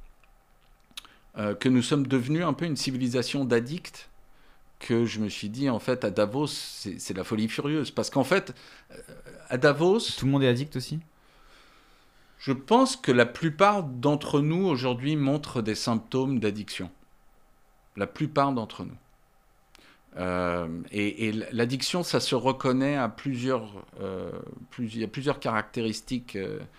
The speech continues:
Speaker 1: qui sont assez frappantes. La première, c'est l'immaturité. On est devenu une civilisation de gamins. On sait plus faire passer, euh, les enfants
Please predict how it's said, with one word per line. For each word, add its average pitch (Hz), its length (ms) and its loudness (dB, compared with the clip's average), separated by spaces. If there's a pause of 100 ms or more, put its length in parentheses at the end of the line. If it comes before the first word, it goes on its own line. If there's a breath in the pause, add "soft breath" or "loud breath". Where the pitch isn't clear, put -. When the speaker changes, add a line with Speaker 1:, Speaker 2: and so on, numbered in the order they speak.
(400 soft breath)
Speaker 1:
qui - 180 -10
sont 104 240 -6
assez 120 220 -2
frappantes. 131 580 -4
La 101 80 -6
première, 127 360 2
c'est 123 120 -2
l'immaturité. 117 840 0 (180)
On 101 140 -4
est 104 80 -2
devenu 110 320 2
une 110 120 2
civilisation 104 600 -4
de 98 100 -6
gamins. 107 360 -2 (960 loud breath)
On 101 80 -6
sait 110 200 0
plus 160 300 0
faire - 240 0
passer, 120 600 0 (580 soft breath)
euh, 90 240 -4
les 101 220 -2
enfants 117 580 -2